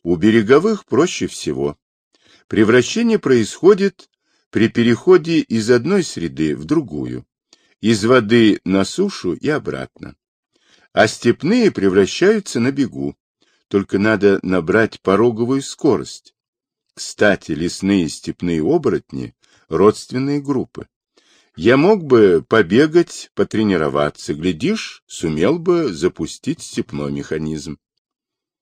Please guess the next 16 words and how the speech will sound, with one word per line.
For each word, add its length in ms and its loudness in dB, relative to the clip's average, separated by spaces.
Ален 380 4
заинтересовался 1000 0
газетой, 640 -4
и 100 -10
Сол 320 -2
стал 500 -2
додумывать 760 -6
сам. 440 -12
Занятная 580 -2
информация. 880 -8
Так 240 -6
вот 200 -6
откуда 640 0
злоключение 920 -2
героев 500 2
фильма 600 -2